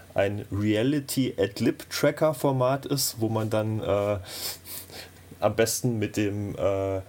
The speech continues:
Adlib Tracker zwei, ähm, abspielen kann, weil der kann so ziemlich alles abspielen.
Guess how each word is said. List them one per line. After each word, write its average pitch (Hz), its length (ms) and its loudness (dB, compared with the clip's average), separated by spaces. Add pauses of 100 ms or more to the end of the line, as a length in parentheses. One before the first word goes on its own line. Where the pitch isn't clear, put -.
(160)
Adlib 117 460 0
Tracker 107 640 4
zwei, 123 500 4 (320)
ähm, 104 260 0
abspielen 95 540 0
kann, 92 260 -2
weil 90 120 0
der 95 160 2
kann 95 180 -4
so 92 100 -2
ziemlich 90 440 -4
alles 87 260 -2
abspielen. - 480 -8